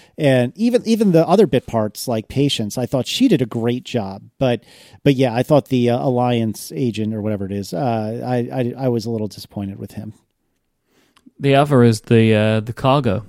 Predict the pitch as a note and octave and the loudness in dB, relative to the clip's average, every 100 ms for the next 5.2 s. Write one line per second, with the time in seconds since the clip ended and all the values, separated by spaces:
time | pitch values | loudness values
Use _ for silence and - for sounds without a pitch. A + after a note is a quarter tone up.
0 | - A2 A#2 A2+ A#2+ C3 G#2 G2+ - - | -6 2 4 4 4 4 4 0 -6 -12
1 | - - - B3+ - - C#4+ C4+ A#3+ D#3+ | -20 -2 4 6 6 6 6 6 6 4
2 | C3+ F3+ A3+ - - - C4 A#3+ - C4+ | 4 4 2 -4 -6 0 0 0 0 4
3 | C#4+ C4+ A3 D#3 - B2+ C#3 G#3 F3+ G3 | 4 4 2 2 2 -2 2 2 4 4
4 | G#3 F#3 F3+ E3+ D#3 C#3+ C#3+ A#2+ A2 C3 | 4 4 2 0 0 0 0 -2 -2 -4
5 | G#2+ F#2 | -4 -8